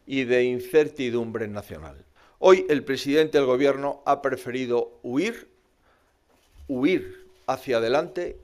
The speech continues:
que dimitir. Podría haberlo dejado asumiendo sus responsabilidades por lo que está sucediendo en España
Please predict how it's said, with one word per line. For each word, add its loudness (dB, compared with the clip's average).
que -6
dimitir. -12
Podría 12
haberlo 12
dejado 10
asumiendo 4
sus 0
responsabilidades 2
por -6
lo -4
que -8
está -6
sucediendo -4
en -6
España 0